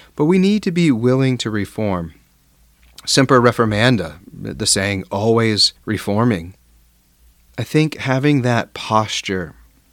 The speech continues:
makes theology much more approachable, makes us as theologians much more approachable, that we're not cold and stuffy,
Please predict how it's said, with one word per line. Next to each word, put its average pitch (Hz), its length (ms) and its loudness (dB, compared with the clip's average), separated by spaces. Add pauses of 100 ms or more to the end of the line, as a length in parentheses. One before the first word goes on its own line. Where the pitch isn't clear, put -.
(120)
makes 123 240 -2
theology 110 480 2
much 104 240 -2
more 101 140 0
approachable, 110 680 -4 (640)
makes 113 220 -2
us 113 220 0
as 107 120 -6
theologians 104 640 -2
much 98 340 -6
more 92 240 -6
approachable, 92 800 -8
that 104 120 -6
we're 107 60 -4
not 107 280 -2 (200)
cold 120 320 4
and 120 120 0
stuffy, 98 580 -2